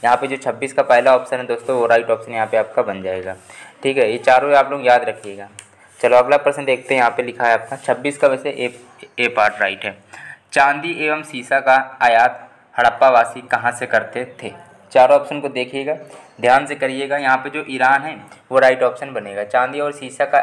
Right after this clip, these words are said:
आयात हड़प्पावासी कहाँ से करते थे? ईरान से करते थे। अट्ठाईस नंबर प्रश्न दिया, मेरठ तथा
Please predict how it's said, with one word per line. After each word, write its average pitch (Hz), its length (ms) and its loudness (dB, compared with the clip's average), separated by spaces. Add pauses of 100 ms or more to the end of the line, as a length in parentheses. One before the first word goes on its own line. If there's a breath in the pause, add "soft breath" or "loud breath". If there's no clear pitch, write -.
आयात 131 260 2
हड़प्पावासी 123 540 2
कहाँ 123 220 2
से - 100 -16
करते 131 220 -4
थे? 135 180 -14
ईरान 113 240 2
से 110 120 -12
करते 101 340 -6
थे। 95 140 -14 (500 loud breath)
अट्ठाईस 135 340 0
नंबर 147 200 2
प्रश्न 143 340 -2
दिया, 135 240 4
मेरठ 131 400 -2
तथा 120 240 0